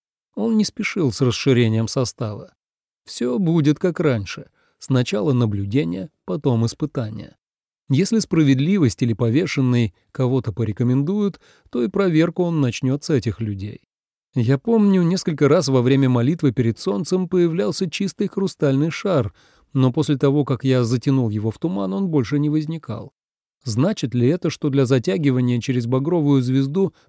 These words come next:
необходим особый предмет? Или же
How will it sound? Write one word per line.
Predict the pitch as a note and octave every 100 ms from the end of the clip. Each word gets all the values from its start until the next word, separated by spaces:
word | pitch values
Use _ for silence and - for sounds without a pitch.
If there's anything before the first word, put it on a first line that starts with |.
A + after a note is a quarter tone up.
| -
необходим | D#3 D#3 - E3+ G3 G3
особый | - D#3 D#3+ C3+ B2+
предмет? | D3+ D#3 C#3+ - - _ _ _ _ _
Или | C#3+ E3 D#3+
же | C#3+ D#3 C#3+